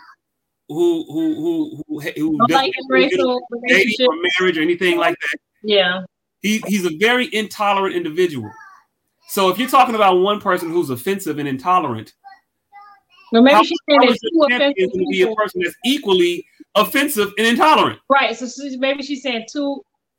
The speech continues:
Speaker 2: he, he will meet his match because it's two offensive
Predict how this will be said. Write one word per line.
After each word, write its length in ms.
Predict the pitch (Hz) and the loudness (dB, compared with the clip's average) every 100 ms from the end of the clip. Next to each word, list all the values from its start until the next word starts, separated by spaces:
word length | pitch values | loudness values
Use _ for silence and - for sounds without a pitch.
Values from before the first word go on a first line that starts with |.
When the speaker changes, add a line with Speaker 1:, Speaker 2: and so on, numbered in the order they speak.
| _ _ | _ _
Speaker 2:
he, 360 | 208 262 262 - | -2 2 2 0
he 240 | 214 226 | -4 0
will 160 | 247 233 | 4 4
meet 240 | 226 233 - _ | 4 0 -4 _
his 220 | - 214 185 | -4 -2 0
match 480 | 214 196 160 - - _ _ _ _ _ _ _ _ _ | 0 0 -2 -10 -16 _ _ _ _ _ _ _ _ _
because 300 | 196 233 202 | 0 2 2
it's 180 | 196 185 | 0 -2
two 180 | 285 247 | 2 2
offensive 480 | 233 233 233 226 | 2 2 2 0